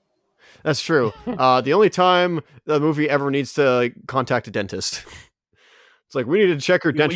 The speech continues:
Speaker 3: you still
Speaker 1: records."
Speaker 3: didn't answer the
Speaker 1: I know.
Speaker 3: question. What, do you like this movie or not? <laughs> Fuck.
Speaker 1: We ne-,
Speaker 3: <laughs>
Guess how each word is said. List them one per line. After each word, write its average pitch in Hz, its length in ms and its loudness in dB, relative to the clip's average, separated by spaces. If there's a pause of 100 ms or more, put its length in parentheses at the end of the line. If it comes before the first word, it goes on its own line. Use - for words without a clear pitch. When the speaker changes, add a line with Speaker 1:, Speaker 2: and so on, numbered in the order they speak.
Speaker 3:
you 190 40 2
still 254 200 4
Speaker 1:
records." 220 140 4
Speaker 3:
didn't 226 100 2
answer 214 140 -2
the 208 40 4
Speaker 1:
I - 60 2
know. 180 60 6
Speaker 3:
question. 156 360 0
What, 135 220 -6
do 160 100 -2
you 202 80 4
like 208 100 4
this 285 140 -8
movie 294 160 -4
or 262 80 0
not? 269 300 -4 (580)
<laughs> - 720 -14
Fuck. 226 260 0
Speaker 1:
We 180 100 2
ne-, 160 60 0
Speaker 3:
<laughs> - 260 -10